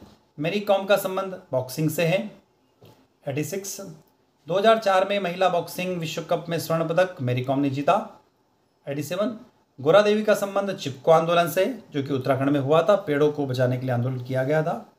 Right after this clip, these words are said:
एटी एट, निम्न में से कौन सा पुरस्कार सिंधु ताई से संबंधित नहीं है? तो बुकर पुरस्कार उनसे संबंधित नहीं है। एटी नाइन,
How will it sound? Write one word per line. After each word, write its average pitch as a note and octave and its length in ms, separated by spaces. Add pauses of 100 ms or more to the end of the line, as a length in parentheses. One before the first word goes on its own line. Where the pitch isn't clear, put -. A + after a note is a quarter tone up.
(640)
एटी D#3+ 140
एट, G#3 220
निम्न G3+ 140
में G#3+ 140
से G#3 140
कौन F#3+ 220
सा G3+ 240
पुरस्कार F3 720
सिंधु F3 340
ताई E3 280 (140)
से E3+ 200
संबंधित C#3+ 500
नहीं C3 500 (160)
है? A2 580 (1080)
तो D3+ 40
बुकर E3 260
पुरस्कार F3+ 480
उनसे D3+ 240
संबंधित C#3 420
नहीं G#2 240
है। F#2 160 (340)
एटी C3 140
नाइन, G3+ 280